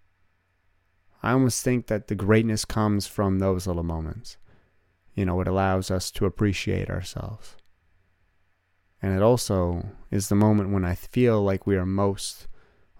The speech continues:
like ourselves. It allows us to feel.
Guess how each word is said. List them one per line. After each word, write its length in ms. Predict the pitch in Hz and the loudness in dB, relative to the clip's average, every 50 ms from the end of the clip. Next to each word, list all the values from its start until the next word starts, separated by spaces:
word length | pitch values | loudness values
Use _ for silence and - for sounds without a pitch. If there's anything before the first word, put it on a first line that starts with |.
| - - | -8 -4
like 280 | 95 90 90 92 - - - - | -2 -2 -2 -4 -6 -10 -10 -6
ourselves. 800 | - 90 87 82 - - - - 87 - 107 - - - - - - - - - - - - - - - - - - - _ - - - - - - _ _ _ - - _ _ _ _ - | -6 -6 -6 -6 -8 -10 -10 -10 -10 -12 -14 -16 -16 -18 -18 -16 -16 -18 -18 -18 -20 -20 -20 -20 -20 -20 -20 -20 -20 -20 _ -20 -20 -20 -20 -20 -20 _ _ _ -20 -20 _ _ _ _ -8
It 100 | - 101 | -4 -2
allows 380 | 98 98 98 104 117 120 113 101 | 0 0 2 2 2 2 2 0
us 160 | 92 87 - | -2 -4 -6
to 100 | - - | -8 -8
feel. 320 | 87 - 95 90 87 92 | -6 -6 -6 -6 -6 -8